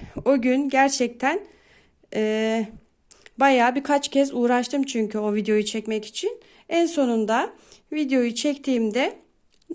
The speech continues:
ipin numarasını vermeyi unutmuşum hanımlar. Böyle de aksilikler olabiliyor. Tabii siz dediğim gibi benim, e, maksadım model çıkartmak. Renkleri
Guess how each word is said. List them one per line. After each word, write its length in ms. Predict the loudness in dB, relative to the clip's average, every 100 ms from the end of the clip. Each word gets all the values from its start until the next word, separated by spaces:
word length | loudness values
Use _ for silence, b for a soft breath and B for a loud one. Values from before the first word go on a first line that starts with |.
| -6
ipin 340 | -2 0 2 2
numarasını 500 | 0 -2 -4 -6 -4
vermeyi 380 | -2 -2 -4 -4
unutmuşum 500 | -4 -4 -8 -4 -2
hanımlar. 520 | 0 -2 -2 -4 -6 b b b b _ _ _ _ _ _ _ _
Böyle 300 | -4 -2 0
de 60 | 0
aksilikler 600 | -2 -2 -6 -8 -4 -2
olabiliyor. 760 | 0 2 2 0 0 0 0 -4 -12 b b b b b -2
Tabii 240 | 0 2
siz 440 | 2 2 0 -2 B B -6
dediğim 300 | -2 0 0
gibi 300 | 0 -2 -6 B B _
benim, 380 | 0 2 2 -2 b b b b _
e, 200 | -2 0
maksadım 640 | 2 2 2 0 2 0 -2 -6 _ _ -6
model 420 | 0 2 2 2
çıkartmak. 800 | -2 -2 0 0 -2 -4 -6 -14 _ _ _ _ _ _ _ 0
Renkleri 680 | 2 2 0 -2 0 -2